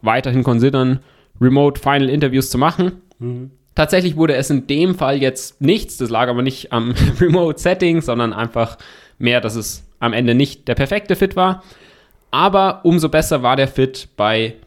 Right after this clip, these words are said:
Speaker 1: dem Kandidaten, der vor Ort vorbeigekommen ist. Dem haben wir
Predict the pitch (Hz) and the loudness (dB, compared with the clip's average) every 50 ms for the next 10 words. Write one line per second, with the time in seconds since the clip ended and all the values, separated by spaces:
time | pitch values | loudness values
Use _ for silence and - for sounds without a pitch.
0 | _ _ 139 147 147 135 131 127 117 113 113 110 113 - 120 113 104 110 110 110 | _ _ -2 -2 -2 -2 -2 -4 -4 -4 -4 -6 -6 -4 -6 -6 -2 -2 -2 -2
1 | 113 - - - - 147 147 147 190 208 - 113 98 92 98 101 107 104 - 113 | -2 -6 -10 -6 -4 -4 -2 0 0 0 0 0 0 0 0 0 -2 -2 -2 -2
2 | 120 139 160 190 - - - _ _ _ _ _ _ _ _ _ _ - 156 180 | -2 -2 -4 -6 -8 -10 -16 _ _ _ _ _ _ _ _ _ _ 0 2 2
3 | 202 165 127 143 156 156 147 156 147 - | 2 0 0 0 0 2 2 2 0 0